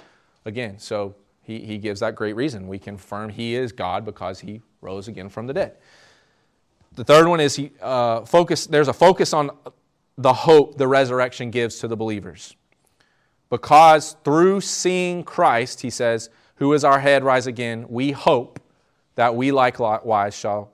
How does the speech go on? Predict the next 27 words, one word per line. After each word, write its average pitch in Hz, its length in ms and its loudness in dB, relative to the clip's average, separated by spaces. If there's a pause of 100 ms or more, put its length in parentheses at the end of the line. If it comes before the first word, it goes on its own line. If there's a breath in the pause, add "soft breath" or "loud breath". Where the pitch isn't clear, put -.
rise 98 460 -6 (340)
again." 101 400 -10 (380 soft breath)
Fourth 139 300 0
reason, 131 280 -2
he 120 120 -8
says, 120 340 -2
it 117 240 -6
encourages 117 560 -6
believers 113 400 -8
to 113 80 -10
holy 113 260 -6
living. 123 440 -8 (100)
We 110 160 -10
read 107 220 -8
that, 110 340 -2 (240 soft breath)
um, 98 400 -12
in 107 120 -10
our 107 120 -4
book. 107 360 -8 (280 soft breath)
And, 110 320 -10
and 117 180 -8
then 117 160 -6
justification 120 840 -4 (100)
of 104 140 -10
believers, 98 440 -12
which 110 200 -10
for, 104 320 -8